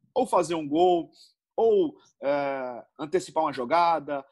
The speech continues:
ou chegar mais firme na bola. Tô falando isso nos aspectos gerais, sendo zagueiro, volante, atacante, enfim, qualquer posição. E quando a gente iguala esse jogador na força no profissional,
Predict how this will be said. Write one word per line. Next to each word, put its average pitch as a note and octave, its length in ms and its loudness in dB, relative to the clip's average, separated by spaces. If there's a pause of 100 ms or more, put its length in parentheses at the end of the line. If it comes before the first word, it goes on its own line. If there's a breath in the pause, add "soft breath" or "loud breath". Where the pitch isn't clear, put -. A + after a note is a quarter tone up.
(200 soft breath)
ou G3+ 340 4
chegar F3 300 -2
mais E3 180 -8
firme D#3+ 200 -6
na C#3+ 100 -6
bola. E3 460 0
Tô D3 100 -18
falando F3 340 -8
isso F#3 180 -10
nos F3 100 -10
aspectos F3 440 -8
gerais, F3+ 420 2
sendo C#3+ 180 -10
zagueiro, D#3+ 360 -4
volante, C#3 460 -10
atacante, F3 420 -14
enfim, D3 200 -20
qualquer C#3+ 280 -10
posição. D#3 480 -8 (520 loud breath)
E D#3 80 -4
quando C4 220 2
a C4 60 4
gente A#3+ 240 0
iguala G3+ 520 2
esse F3+ 120 -8
jogador D3 460 -4
na B2+ 140 -6
força C3+ 360 -10
no B2+ 100 -10
profissional, B2+ 760 -6